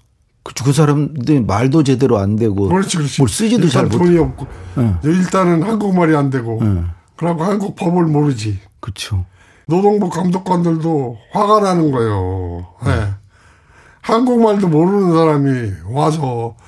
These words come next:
Speaker 2: 돈 받아달라고
Speaker 1: 음.
Speaker 2: 그러는데, 그럼 자기도 무슨 내용인지 모르니까
Speaker 1: 음.
Speaker 2: 화부터 나는 거지.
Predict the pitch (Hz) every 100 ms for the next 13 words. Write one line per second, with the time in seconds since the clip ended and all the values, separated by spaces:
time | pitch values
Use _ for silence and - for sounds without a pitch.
0 | - - - - 196 175 160 156 147 135
1 | 127 113 104 90 - 110 98 139 117 113
2 | 107 98 - - - - - - - _
3 | - 226 190 147 _ _ - - 185 208
4 | 214 165 104 98 - 160 226 247 233 233
5 | 214 175 165 208 180 - 127 107 - _
6 | - 113 92 85 175 180 175 196 143 131
7 | 139 117 110